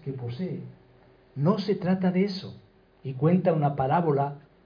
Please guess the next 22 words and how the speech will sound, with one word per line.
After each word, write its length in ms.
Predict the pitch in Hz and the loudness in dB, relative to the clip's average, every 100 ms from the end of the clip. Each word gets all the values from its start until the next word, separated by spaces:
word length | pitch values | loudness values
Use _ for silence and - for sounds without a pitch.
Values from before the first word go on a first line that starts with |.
| _ _ _ | _ _ _
de 80 | 131 | 0
un 140 | 151 | 2
hombre 340 | 156 180 160 127 | 6 6 6 4
rico, 540 | 127 190 - 143 143 | 2 -2 0 -4 -4
pudiente, 720 | 127 127 170 196 185 151 147 - - _ _ | -4 2 4 4 2 -2 -2 -6 -20 _ _
que 120 | 135 | -4
dice, 500 | 143 143 151 147 120 - - _ _ _ - | -4 -2 0 0 -2 -10 -20 _ _ _ -4
"Voy 220 | 143 156 | 0 0
a 60 | 143 | 0
hacer 200 | 170 156 | 0 2
graneros 640 | 139 135 208 190 180 180 | 0 2 2 4 2 -2
aquí 380 | 135 135 190 196 | -8 -6 -2 -2
y 120 | 151 | -2
allá, 520 | 131 127 185 202 208 123 | -4 0 0 0 -4 -6
y 60 | 135 | -6
edificaré 640 | 131 135 131 131 139 185 | -6 -8 -8 -2 2 2
esto 400 | 208 202 185 180 180 - - _ - | 2 0 -2 -2 -4 -14 -20 _ -8
y 80 | |
lo 140 | 135 135 | 0 4
otro". 520 | 196 214 160 156 185 - - _ _ _ _ _ _ _ _ _ _ _ _ _ _ _ _ _ _ _ _ - | 4 4 0 0 -2 -12 -20 _ _ _ _ _ _ _ _ _ _ _ _ _ _ _ _ _ _ _ _ -4
Pero, 340 | 127 131 123 - - - _ _ _ _ _ _ _ _ _ _ | 0 0 -2 -8 -16 -20 _ _ _ _ _ _ _ _ _ _
tonto, 420 | 147 180 - 101 | 2 2 0 -8